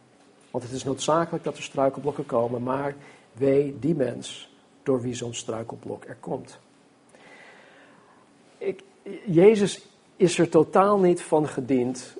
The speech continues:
wanneer iemand een van zijn volgelingen doet struikelen. Wanneer iemand iets doet of zegt dat zijn volgeling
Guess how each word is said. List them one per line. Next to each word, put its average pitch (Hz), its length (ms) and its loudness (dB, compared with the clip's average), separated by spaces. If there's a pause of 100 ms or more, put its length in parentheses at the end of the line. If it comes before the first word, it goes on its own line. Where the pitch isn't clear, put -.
wanneer 139 380 2
iemand 135 600 0 (400)
een 165 280 4
van 135 260 -2
zijn 139 320 0
volgelingen 135 680 0
doet 113 160 -12
struikelen. 117 600 -10 (2500)
Wanneer 151 720 6 (220)
iemand 165 360 4
iets 127 300 -4
doet - 540 0
of 127 160 -8
zegt - 520 -4
dat 131 140 -2
zijn 135 200 -2
volgeling 135 680 4